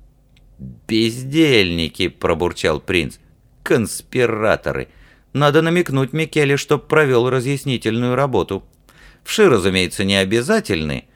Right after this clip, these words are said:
но уж измазать своё рубище какой-нибудь сажей могли бы и без моего напоминания. Вы удовлетворены, Исмаэль?»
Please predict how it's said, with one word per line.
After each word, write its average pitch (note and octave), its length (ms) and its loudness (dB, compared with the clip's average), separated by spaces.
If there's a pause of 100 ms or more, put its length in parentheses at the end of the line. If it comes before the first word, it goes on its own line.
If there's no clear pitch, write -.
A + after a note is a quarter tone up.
(240)
но D#3 180 0
уж C#3 160 -2
измазать C3+ 580 2
своё A2 360 0
рубище G#2+ 460 -2
какой-нибудь G#2 520 -2
сажей A2 540 0 (220)
могли D3+ 340 2
бы D3 160 0
и C#3 60 2
без C3+ 200 -2
моего C#3 420 2
напоминания. D#2+ 720 -2 (400)
Вы A#2 220 0
удовлетворены, A2+ 720 0
Исмаэль?» C#3 440 -4